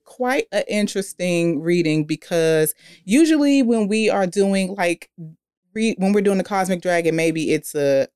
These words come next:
oracle deck or something like that. Sometimes the messages be really light and love from the cards. And with this one, child, I feel like we getting a little bit snatched by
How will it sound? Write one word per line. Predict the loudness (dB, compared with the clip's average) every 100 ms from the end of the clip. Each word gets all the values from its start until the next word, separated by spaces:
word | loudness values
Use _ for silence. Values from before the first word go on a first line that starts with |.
| -6
oracle | -2 -2 -2 -2
deck | 0 -2
or | -4
something | -6 -6 -4
like | -4 -2
that. | -6 -6 -18 -18
Sometimes | -4 0 0 0 0 2 0
the | 0
messages | 0 0 -2 -2 -2
be | 0 0
really | 2 2 2 0
light | 0 0 -2
and | -2 -2
love | 2 2 2 2 -2 -6 _ -20 _
from | -6 -4
the | -2
cards. | -2 -2 -2 -4 -10 _ _ _ -4
And | 0 2 2 2 0
with | 0 0 2
this | 2 2
one, | 0
child, | 0 0 -2 -2 -4
I | -4
feel | 0
like | 0 0
we | -2
getting | 0 0 2
a |
little | 2 2
bit | 0 0
snatched | 0 -2 -4 -8 -4
by | -4